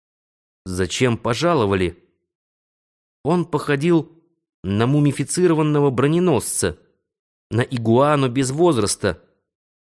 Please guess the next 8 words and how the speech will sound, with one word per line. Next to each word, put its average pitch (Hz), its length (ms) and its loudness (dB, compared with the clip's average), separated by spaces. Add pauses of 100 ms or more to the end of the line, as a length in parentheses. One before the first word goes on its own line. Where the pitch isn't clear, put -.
(560)
"Кунрад", 110 760 0 (600)
сказал 101 500 -2
ему 98 260 -2
Ди, 98 480 -6 (1160)
"третья 110 460 0
встреча 113 520 0
не 104 120 0
состоялась". 110 880 0